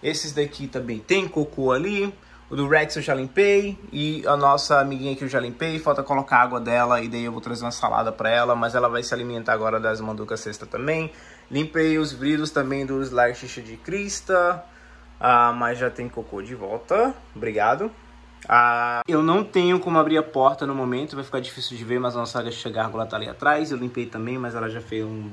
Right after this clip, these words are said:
belo, ela ou ele, não sei, vou ter que verificar. E eu tenho uma maneira como verificar agora do, todos os meus leopardos, todos os meus geckos, beleza? Eu sei fa-, eu vou fazer isso hoje à noite. Aí eu vou ter uma conclusão de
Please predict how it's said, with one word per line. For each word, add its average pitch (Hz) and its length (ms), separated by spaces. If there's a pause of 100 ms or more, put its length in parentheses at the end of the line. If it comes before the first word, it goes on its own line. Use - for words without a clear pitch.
belo, 120 240
ela 151 240
ou 117 100
ele, 117 160
não 120 140
sei, 117 160
vou 110 80
ter 110 140
que 107 80
verificar. 113 520
E 131 60
eu 120 80
tenho 123 140
uma 123 80
maneira 120 180
como 113 160
verificar 110 460
agora 107 260
do, 107 140
todos 135 320
os 131 120
meus 117 220
leopardos, 113 480
todos 202 180
os 190 60
meus 151 200
geckos, 107 360
beleza? 123 380 (500)
Eu 123 60
sei 131 180
fa-, 127 380
eu 127 160
vou 135 120
fazer 139 260
isso 139 140
hoje 135 160
à 139 60
noite. 147 500 (340)
Aí 123 180
eu 127 60
vou 135 100
ter 135 100
uma 131 80
conclusão 127 800
de 117 440